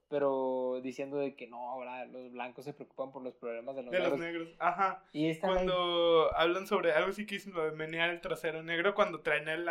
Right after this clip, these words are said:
Speaker 2: el cartón este de Zamorita.
Speaker 1: Zamorita.
Speaker 2: De que traen a Zamorita y de que, ah, sí, no tienen que preocupar sus pro-, algo así dice un, uno de los amigos de Hal de sus traseros blancos o algo así.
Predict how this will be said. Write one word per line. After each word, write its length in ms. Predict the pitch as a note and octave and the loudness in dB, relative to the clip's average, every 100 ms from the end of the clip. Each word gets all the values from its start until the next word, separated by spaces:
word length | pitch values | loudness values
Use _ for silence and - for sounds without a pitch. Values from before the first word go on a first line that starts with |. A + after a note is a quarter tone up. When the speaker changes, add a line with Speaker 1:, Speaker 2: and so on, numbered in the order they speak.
| E3+ | -2
Speaker 2:
el 120 | E3+ - | -2 -2
cartón 400 | D3+ - D#3+ E3 | -4 -4 -8 -8
este 280 | E3 E3+ | -10 -6
de 520 | D#3 C3 C#3 C3+ - _ _ _ _ _ _ _ | -4 -4 -6 -12 -18 _ _ _ _ _ _ _
Zamorita. 960 | - C#3+ C#3+ C3+ C#3 - C4+ D#4 F4 _ | -4 -4 -4 -10 -10 -6 -2 -2 -2 _
Speaker 1:
Zamorita. 460 | - A2+ A#2 A#2 - _ - | -18 -16 -16 -18 -20 _ -16
Speaker 2:
De 160 | E3 | -6
que 120 | E3+ | -2
traen 240 | E3+ D#3+ F3 | 2 2 2
a 60 | |
Zamorita 680 | G3+ G#3 E3 D#3+ E3+ A3+ D#4+ - _ - _ - | 0 -2 0 -4 2 2 2 -4 _ -20 _ -6
y 80 | |
de 160 | D#3+ E3 | -4 -4
que, 100 | E3 | 2
ah, 260 | G3+ A3+ G#3+ | 8 8 8
sí, 260 | G#3+ G#3+ G#3 | 0 -2 -2
no 120 | G#3 | -2
tienen 220 | A3+ A3 | -4 -8
que 100 | A3+ | -10
preocupar 500 | A3 A3 F3 - F3 | -8 -8 -8 -6 -8
sus 160 | - G#3 | -8 -6
pro-, 240 | G3+ - _ - D#3+ | -6 -6 _ -16 0
algo 200 | F3 G3+ | 2 2
así 140 | A#3 A3+ | -2 -4
dice 300 | A3+ A3 A3+ | -6 -4 -4
un, 220 | G#3+ G#3+ | -4 -6
uno 160 | F3 G3 | -4 -2
de 80 | F#3 | -4
los 120 | F3 | -8
amigos 220 | E3 F3+ | -8 -6
de 60 | F3 | -2
Hal 140 | D#3+ | 0
de 140 | F3 E3+ | 0 -4
sus 240 | F3 - | -8 -4
traseros 460 | D3+ C#3+ D#3 E3+ D#3+ | -4 -2 0 0 2
blancos 440 | D3+ D#3 E3 D#3 | 0 0 -8 -10
o 60 | D3 | -10
algo 200 | D3 D#3+ | -8 -8
así. 220 | - D3 | -8 -14